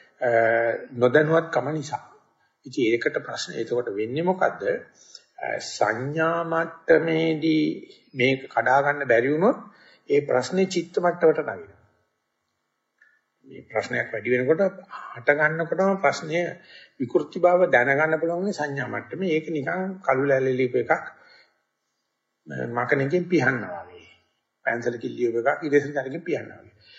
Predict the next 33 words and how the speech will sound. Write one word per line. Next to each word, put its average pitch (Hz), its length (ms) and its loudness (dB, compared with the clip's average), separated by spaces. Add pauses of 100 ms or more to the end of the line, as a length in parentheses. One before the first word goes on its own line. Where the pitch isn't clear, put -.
(140)
මොකද 185 240 0
ඒක 185 160 4
ඒ 131 380 6
සංඥාව 196 600 0
බොහෝ 156 280 6
කල් 180 220 -2
ඉඳලා 170 260 -2
ඇටුවම් 160 320 2
බහින්න 170 260 0
ගත්තොත් 139 480 2
මේක 190 240 0
චිත්ත 170 280 -8
tattට - 360 0
යනවා. 92 400 -6 (420)
චිත්ත 143 260 0
tattට 254 400 2
ගියොත් 202 360 4 (600)
රෝගී 165 440 6
තත්ත්වයකට 175 460 2
එන්න 127 180 -4
ඉඩ 113 160 -12
තියෙනවා. 120 240 -16
මානසික 127 420 -4
අසහන, 123 420 0 (200)
කායික 143 340 -8
අසහන 127 380 -2
ඇවිල්ලා 139 340 -4
ඒක 147 220 0 (720)
නිකන් 123 300 -4
සාමාන්‍ය 143 420 -2
විහිළුවක් 196 380 6
නෙමෙයි 160 240 4
එතකොට. 104 300 -6